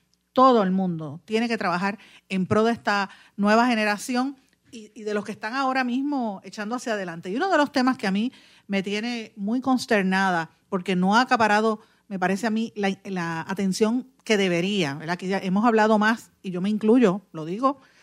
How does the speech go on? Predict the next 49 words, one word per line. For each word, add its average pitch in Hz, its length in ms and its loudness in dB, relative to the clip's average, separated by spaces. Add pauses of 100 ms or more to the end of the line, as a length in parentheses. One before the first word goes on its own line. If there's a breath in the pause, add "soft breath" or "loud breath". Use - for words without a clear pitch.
(260 soft breath)
eh, 165 240 -4
hemos 202 180 2
hablado 233 300 4
más 226 120 2
del 214 140 0
tema 214 180 0
de 214 80 2
la 190 80 2
fiesta 202 260 -2
de - 20 2
la 208 80 2
calle 208 180 0
San 202 140 -2
Sebastián 180 560 0 (160)
y 170 80 -14
de 175 100 -6
otros 233 240 -2
temas 185 400 0 (400 soft breath)
que 180 140 -2
de 180 80 2
esto 208 180 -2
que 220 80 -4
es 190 80 -8
tan 220 260 -2 (200)
crítico. 196 560 -2 (600 soft breath)
El 180 160 -4
tema 233 280 4
de 208 80 2
la 185 240 2
inseguridad 214 840 2
en 196 120 -2
los 190 100 -2
planteles 165 380 -6
escolares, 233 480 -2
que 196 60 -6
ustedes 180 260 -6
saben 233 260 -2
que 247 100 -4
desde 185 240 -2
que 156 140 -14
comenzaron 165 560 -2
estos 269 240 -10
te-, 202 160 -10
temblores, 180 720 -2
desde 185 360 -4
el 170 80 -6
veintiocho 165 460 -6
de 233 80 0
diciembre, 202 560 -6